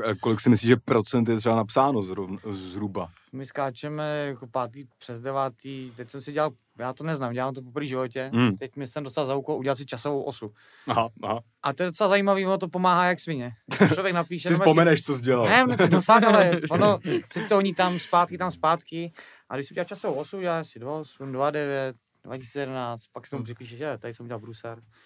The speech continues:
Speaker 1: Jasně.
Speaker 2: tady jsem dal gól.
Speaker 1: Hmm.
Speaker 2: Tak na co se začínáš líp orientovat, takže,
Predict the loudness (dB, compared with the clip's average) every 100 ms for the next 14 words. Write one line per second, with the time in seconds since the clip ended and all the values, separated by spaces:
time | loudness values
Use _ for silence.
0 | _ -4 -4 -2 -2 -2 -4 -4 -4 -4
1 | -8 -18 -12 -2 2 2 2 -4 -6 -6
2 | -6 -4 -4 -4 -6 -2 -2 0 0 0
3 | 0 0 0